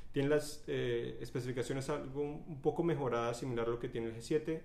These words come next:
eh, principalmente el procesador Snapdragon ochocientos cuarenta y cinco, doble cámara trasera de dieciséis megapíxeles en vez de dieciséis y trece como tenían los V treinta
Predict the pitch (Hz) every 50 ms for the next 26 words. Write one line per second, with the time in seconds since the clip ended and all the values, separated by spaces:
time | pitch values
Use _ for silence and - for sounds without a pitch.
0 | - - 127 120 113 - 123 110 113 107 113 110 110 113 113 113 127 117 120 135
1 | 127 - - 117 110 104 113 117 113 113 120 120 120 123 123 120 117 123 120 117
2 | 113 131 120 - 156 147 143 143 143 - - 156 143 131 151 151 147 - - -
3 | - - - - - 127 123 120 123 120 - 127 127 131 127 - 131 117 - 123
4 | 120 120 120 123 123 123 120 - - 117 117 117 120 117 123 120 - 139 127 -
5 | - 123 131 - 139 131 113 113 107 113 117 120 120 113 - 113 - - 110 104
6 | - - 127 117 - 120 117 113 - 117 - 127 120 113 - 117 110 104 107 107
7 | 117 113 110 110 110 107 107 107 - - - 135 143 143 143 - 160 160 156